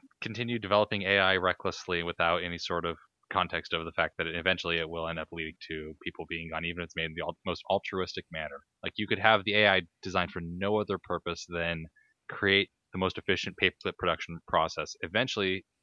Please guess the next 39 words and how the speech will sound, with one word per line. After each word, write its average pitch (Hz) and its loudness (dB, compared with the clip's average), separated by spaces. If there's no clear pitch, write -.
it'll 90 2
optimize 90 2
every 107 0
other 101 0
system 90 -6
to 85 -2
be, 90 0
well, 117 4
the 135 -2
most 156 -2
efficient, - -2
inefficient 131 -2
part 110 0
of 85 -10
the 85 -6
system 87 -4
is 104 -8
the - -4
fleshy 110 -2
beings. 82 -4
Let's - -4
get 113 -2
rid 92 2
of 85 0
those 85 4
and 85 -14
make 90 0
ourselves 95 0
more 82 -2
efficient. 95 -2
And 98 4
it'll 92 6
just 87 -4
basically 87 0
eliminate 87 -2
all 85 2
organic 85 -4
and 82 -4
inorganic, 80 -2